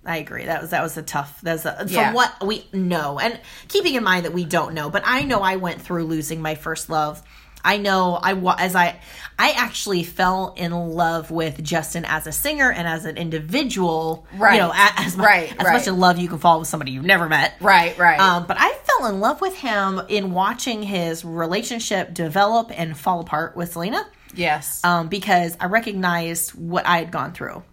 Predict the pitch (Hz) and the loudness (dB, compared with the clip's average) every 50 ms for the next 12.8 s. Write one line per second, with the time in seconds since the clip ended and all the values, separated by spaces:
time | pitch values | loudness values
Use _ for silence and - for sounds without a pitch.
0 | _ _ _ _ _ - - 151 165 190 202 214 220 233 226 196 160 131 123 135 | _ _ _ _ _ -8 -4 -2 -2 -2 -2 -2 -2 -4 -4 -6 -6 -8 -10 -12
1 | - - 220 214 175 190 214 214 220 254 285 285 277 269 262 262 - 240 226 214 | -4 0 0 0 0 0 0 0 0 0 -2 -2 -4 -6 -6 -4 0 0 0 2
2 | 208 208 196 185 180 165 - - - - - 494 494 - 285 214 180 170 156 151 | 2 2 2 2 2 0 -4 -6 -2 0 0 0 0 0 2 2 4 2 2 -2
3 | 165 185 - 233 254 277 269 269 262 262 262 262 262 262 - - - - - 214 | -8 -10 -8 -6 -4 -2 0 0 2 2 0 0 -4 -6 -12 -18 -20 -14 -6 -4
4 | 269 339 370 320 302 - 175 - - - - 180 - - 165 - - - 180 185 | -2 0 0 -2 -2 -4 -6 -8 -10 -10 -10 -10 -8 -8 -10 -10 -8 -8 -8 -6
5 | - 226 247 262 277 247 220 190 202 190 - - 170 170 - 175 170 - - - | -4 -4 -4 -4 -2 -4 -4 -6 -6 -6 -4 -4 -4 -4 -4 -6 -8 -8 -8 -4
6 | - 202 180 185 - - - - - 294 311 302 277 247 233 240 233 208 190 190 | -2 -2 -2 -2 -4 -10 -14 -8 -6 -2 0 0 0 0 0 -2 -2 -4 -6 -8
7 | - - 208 185 180 190 180 180 - 180 160 156 160 170 165 156 160 156 151 - | -6 -4 -4 -4 -2 -2 -4 -4 -4 -6 -6 -4 -4 -4 -4 -2 -4 -4 -4 -4
8 | - - - - - 220 196 180 170 - - - 143 147 151 143 123 113 92 90 | -6 -6 -6 -6 -6 -6 -4 -4 -6 -6 -4 -4 -2 0 0 -2 -2 -4 -8 -10
9 | - - - - - - 131 117 - - 175 196 233 240 233 - - 427 - 208 | -14 -18 -12 -6 -6 -6 -6 -6 -8 -4 2 6 6 6 6 4 2 2 2 4
10 | 220 196 170 156 156 247 330 - 147 151 196 180 175 160 147 143 - - - - | 4 4 4 2 2 2 2 2 2 2 2 4 4 4 4 2 -2 -4 -6 -2
11 | 330 330 339 330 339 330 285 254 240 226 208 202 202 190 190 185 180 180 - - | 0 2 4 6 6 4 4 4 2 4 4 6 6 4 4 2 -2 -4 -4 -4
12 | 202 190 190 190 180 - 196 185 175 165 170 165 165 156 - - | -4 -2 -2 -4 -6 -2 0 2 2 4 2 0 -2 -4 -8 -14